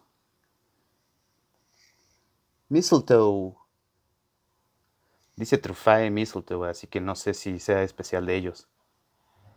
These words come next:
El Mistletoe es algo de Navidad, no me acuerdo bien qué es. Es una planta de Navidad, es el, el que crece arriba. Y al parecer, pues,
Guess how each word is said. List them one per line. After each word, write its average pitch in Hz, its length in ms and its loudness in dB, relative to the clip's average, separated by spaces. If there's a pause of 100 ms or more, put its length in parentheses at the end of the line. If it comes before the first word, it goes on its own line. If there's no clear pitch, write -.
(140)
El 98 140 -4
Mistletoe 110 680 2
es - 580 -10 (280)
algo 139 240 -4
de 110 60 -4
Navidad, 98 360 2
no 117 80 -2
me 113 80 -2
acuerdo 104 460 -2 (480)
bien 104 120 -6
qué - 100 -8
es. - 60 -8
Es - 140 -2
una 127 180 0
planta 87 360 -8
de 87 80 -12
Navidad, 85 360 -8
es 95 220 -10
el, 90 100 -10 (1080)
el 98 60 -16
que 92 120 -8
crece 87 480 -6 (720)
arriba. 87 440 -8 (2500)
Y 156 480 4 (640)
al 104 140 -18
parecer, 95 440 -8 (120)
pues, - 440 -12